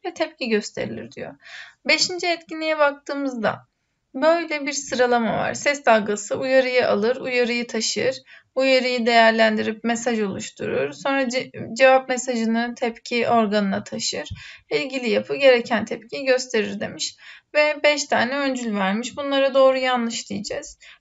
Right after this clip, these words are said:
Bir numaralı yapı duyu organında bulunan duyu hücreleridir. Doğru.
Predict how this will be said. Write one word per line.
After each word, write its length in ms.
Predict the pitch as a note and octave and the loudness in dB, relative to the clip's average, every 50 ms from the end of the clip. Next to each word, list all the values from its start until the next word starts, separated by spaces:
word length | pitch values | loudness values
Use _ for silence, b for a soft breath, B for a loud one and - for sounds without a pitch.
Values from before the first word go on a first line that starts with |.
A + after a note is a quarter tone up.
| _ - | _ -2
Bir 220 | E4 E4+ F4 E4+ E4 | 0 0 0 0 0
numaralı 400 | D#4+ D#4 D#4 D#4 D#4 D#4 D#4+ D#4+ | -2 0 0 0 0 -2 -2 -2
yapı 440 | D#4 C#4+ C4+ C#4+ - C#4+ C#4+ C#4 | -2 -2 -2 -2 -4 -8 -6 -6
duyu 180 | C#4 D4 D4+ D4+ | -6 -4 2 4
organında 640 | D4+ D4 C#4+ C4+ C4+ C4 C4 B3+ B3+ B3+ B3+ B3 C4+ | 4 4 4 2 2 0 0 0 -2 -2 -2 -2 -4
bulunan 440 | C#4 C4+ C4 B3+ C4 C4+ C#4+ D4 C#4 | -6 -4 -4 -2 -2 -2 -2 -2 -2
duyu 220 | D4 C#4+ C#4 C4+ | -2 0 0 0
hücreleridir. 800 | A#3+ A3 G3+ G3+ - - - - - F2 - - - - - _ _ - | 0 -2 -2 -2 -2 -2 -2 -4 -6 -8 -8 -10 -12 -12 -14 _ _ 4
Doğru. 460 | D#4 C4 A3+ - - - - C4 | 4 4 4 2 -2 -6 -10 -12